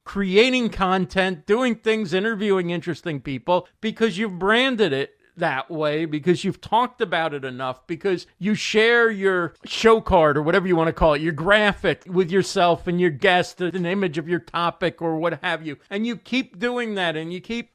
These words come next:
putting it out there. And maybe that's a little twenty fifteen to twenty seventeen, but I think it still can work.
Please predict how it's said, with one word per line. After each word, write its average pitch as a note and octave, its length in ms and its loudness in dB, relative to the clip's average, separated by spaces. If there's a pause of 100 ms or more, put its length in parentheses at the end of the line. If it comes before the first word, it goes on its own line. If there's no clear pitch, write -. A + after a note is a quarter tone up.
putting A3 300 0
it F#3 80 -2
out F#3 340 2
there. C#3+ 300 2
And D3+ 200 -4 (200)
maybe A3 580 4
that's A3+ 380 0
a A3 40 4
little G3+ 380 2
twenty G3 380 -2
fifteen G3+ 460 0
to F#3 80 0
twenty F#3 280 -2
seventeen, G#3+ 880 0
but G3+ 100 2
I F3+ 80 4
think B3 280 -2
it B3 120 -4
still A3 360 0
can D#3 280 -2
work. C#3+ 440 2